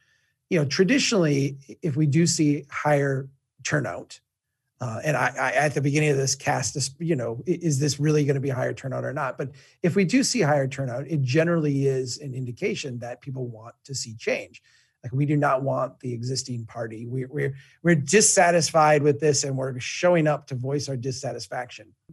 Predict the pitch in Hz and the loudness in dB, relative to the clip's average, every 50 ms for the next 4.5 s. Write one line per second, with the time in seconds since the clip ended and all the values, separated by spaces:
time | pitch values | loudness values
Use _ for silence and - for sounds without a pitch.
0 | - _ - 151 190 185 - - - 240 330 262 - 294 277 185 147 165 160 127 | -20 _ -2 0 0 0 0 2 4 4 4 4 4 2 2 2 2 0 0 0
1 | 127 - _ _ _ _ _ 180 143 156 147 147 143 - 151 135 147 180 185 147 | 0 -6 _ _ _ _ _ -2 0 0 0 0 -2 0 0 2 4 2 2 0
2 | 135 - - - 180 175 175 175 - 180 160 143 127 123 - - - - _ - | -2 -10 -8 -2 -2 -2 -2 0 -2 -2 -2 -2 -2 -4 -6 -8 -8 -12 _ -2
3 | 131 165 170 160 131 - - - - 143 139 135 123 120 151 - 147 135 135 123 | 2 2 2 2 2 -4 -10 -10 -6 -4 -4 -4 -4 -6 -6 -4 -4 -2 -2 -4
4 | 120 117 - - - - 120 - - - | -6 -6 -4 -2 -2 -2 -2 -4 -8 -16